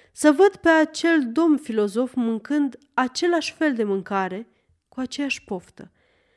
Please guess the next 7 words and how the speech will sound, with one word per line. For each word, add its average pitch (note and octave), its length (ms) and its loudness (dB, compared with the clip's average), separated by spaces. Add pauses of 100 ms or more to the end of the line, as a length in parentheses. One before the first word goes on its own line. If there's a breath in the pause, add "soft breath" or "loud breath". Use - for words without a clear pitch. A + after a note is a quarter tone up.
(500)
„E”, F4+ 960 2
zise B3 480 -4
soția A3 500 -4
dricarului, F3+ 840 -8 (200)
după G3 280 -6
ce - 300 -6
Oliver G3 640 -4